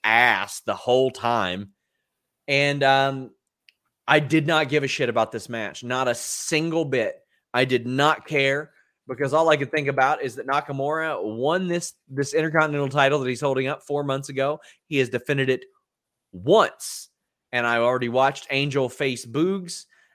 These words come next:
And, um, I watched Los Lotharios beat Boogs and Nakamura. And I just don't give a shit. I just don't give a shit.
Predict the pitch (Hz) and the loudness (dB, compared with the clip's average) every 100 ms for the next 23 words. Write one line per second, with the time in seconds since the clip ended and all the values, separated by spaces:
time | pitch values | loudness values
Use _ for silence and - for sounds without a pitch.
0 | _ 117 117 113 110 104 104 95 87 _ | _ -2 -2 -2 -2 0 -2 -6 -10 _
1 | _ _ _ - 107 113 131 139 - - | _ _ _ -6 -2 4 4 4 -2 -14
2 | - 120 147 143 135 - 151 147 143 135 | -10 -2 0 0 -4 0 2 4 4 2
3 | 101 165 190 - 127 170 190 160 160 170 | -2 -4 -4 -14 0 2 2 -2 -2 2
4 | 170 170 165 175 196 226 - _ _ _ | 0 0 -2 0 0 -2 -10 _ _ _
5 | _ _ _ _ _ _ _ _ _ 127 | _ _ _ _ _ _ _ _ _ -2
6 | 120 123 113 135 139 117 147 170 - 123 | 0 2 0 0 -4 0 0 0 -4 -6
7 | - 139 107 - - 80 - - _ _ | -2 -2 -2 -6 -8 -10 -12 -20 _ _
8 | _ 95 92 - 175 170 - 98 135 135 | _ -8 -6 0 2 2 -2 -4 -2 -2
9 | - - 85 113 98 87 - 87 80 | -6 -16 -6 -2 -2 -6 -10 -10 -10